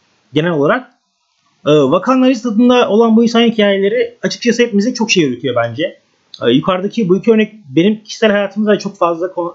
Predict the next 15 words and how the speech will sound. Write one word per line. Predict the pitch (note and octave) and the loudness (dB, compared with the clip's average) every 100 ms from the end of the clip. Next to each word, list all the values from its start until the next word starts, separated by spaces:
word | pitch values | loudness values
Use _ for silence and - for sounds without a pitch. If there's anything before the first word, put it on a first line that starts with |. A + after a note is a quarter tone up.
| - | -6
noktada | E3 E3 F3+ E3+ - _ - | -4 -2 -2 -2 -4 _ -8
işime | - F#3 | -2 2
yaradı. | F#3 F3+ D3+ G3 - _ _ | 4 2 0 -2 -6 _ _
Bir | - | -4
şeyleri | F3 F3+ D#3+ | 0 0 0
düşünürken, | - G3 G3 F#3 F3+ - | 0 -2 0 -4 -6 -10
bir | |
şeylere | - F3+ | -4 -2
odaklanırken | E3+ E3+ E3 F#3 G3 F#3+ - _ _ _ A#2+ | 0 -2 0 0 0 -2 -8 _ _ _ -6
daha | D#3 C4 | -2 0
iyi | B3 G#3 | 0 0
bir | |
şeyler | - G3 | 2 2
anlamamı | F3+ F3+ G3 | 2 2 0
sağladı. | D#3+ B2+ A#2+ B3+ | 0 0 -2 -8